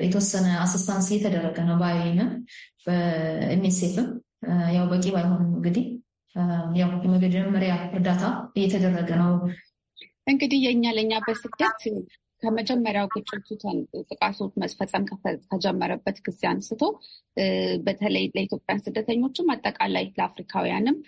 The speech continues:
Speaker 2: ድጋፍ ሲያደርግ ቆይቷልና አጠቃላይ ሁኔታውን እንዴት ትገልጸዋለች? በሰው ላይ ደረሰው፣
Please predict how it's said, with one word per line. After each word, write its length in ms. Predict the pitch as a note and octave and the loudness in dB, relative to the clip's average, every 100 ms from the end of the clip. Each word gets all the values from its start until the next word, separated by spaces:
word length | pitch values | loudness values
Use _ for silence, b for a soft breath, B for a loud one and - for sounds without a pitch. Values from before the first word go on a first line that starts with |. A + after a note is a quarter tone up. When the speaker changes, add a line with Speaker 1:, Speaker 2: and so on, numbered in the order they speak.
| B _ - F#3 | B _ -8 -4
Speaker 2:
ድጋፍ 300 | A3+ A3+ A3 | 0 0 0
ሲያደርግ 400 | - G#3+ G3+ G3 - | -2 0 0 -2 -4
ቆይቷልና 640 | - G3+ G#3+ A3 A3 B3+ F#4+ - _ _ - | -2 -4 -2 -2 0 0 0 -6 _ _ -4
አጠቃላይ 600 | D#4 D#4 D4 B3+ B3 A3 G#3+ - _ | -2 -2 -2 0 0 -2 -4 -14 _
ሁኔታውን 500 | G#3+ C#4 C#4 B3+ A#3+ | -2 2 2 2 0
እንዴት 220 | A3 G#3+ G3+ | 0 -4 -8
ትገልጸዋለች? 640 | - F3+ E3 F3 E3+ G3 | -8 -6 -4 -4 -4 -6
በሰው 360 | - G#3 G#3+ G3+ | -6 -2 0 0
ላይ 160 | G#3+ G3 | 0 0
ደረሰው፣ 540 | G3 F3+ F#3+ - - | -2 -2 -6 -2 -2